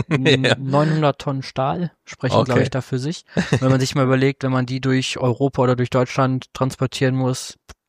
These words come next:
Speaker 1: ist schon ein Riesenaufwand.
Speaker 2: Ja.
Speaker 1: Wenn man weiß, dass so ein L K W mit vierzig Tonnen fahren kann.
Speaker 2: Ja.
Speaker 1: Also Gesamtgewicht <laughs> natürlich. Ähm, ja, Beladung ist ja dann nochmal weniger, weil der L K W natürlich auch was wiegt.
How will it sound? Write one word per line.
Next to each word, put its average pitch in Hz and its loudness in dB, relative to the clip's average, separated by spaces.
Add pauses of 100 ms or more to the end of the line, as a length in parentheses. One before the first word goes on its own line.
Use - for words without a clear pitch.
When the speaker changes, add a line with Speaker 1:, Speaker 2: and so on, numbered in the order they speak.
(220)
Speaker 1:
ist 139 0
schon 139 2
ein 135 0
Riesenaufwand. 131 0
Speaker 2:
Ja. 117 2
Speaker 1:
Wenn 131 4
man 123 4
weiß, 123 4
dass - -2
so 131 -2
ein 127 0
L 131 0
K 127 2
W 127 2
mit 127 -2
vierzig - -4
Tonnen 139 0
fahren 127 0
kann. 110 4
Speaker 2:
Ja. 151 2 (800)
Speaker 1:
Also 110 -4 (180)
Gesamtgewicht 123 2
<laughs> - -
natürlich. 139 2 (180)
Ähm, 117 0 (680)
ja, 110 -2 (100)
Beladung 120 2
ist 120 -2
ja 123 2
dann 113 2
nochmal 113 0
weniger, 120 0
weil 107 0
der 107 0
L 113 -4
K 120 -6
W 113 -2
natürlich 113 -2
auch 117 0
was 113 -2
wiegt. 113 -8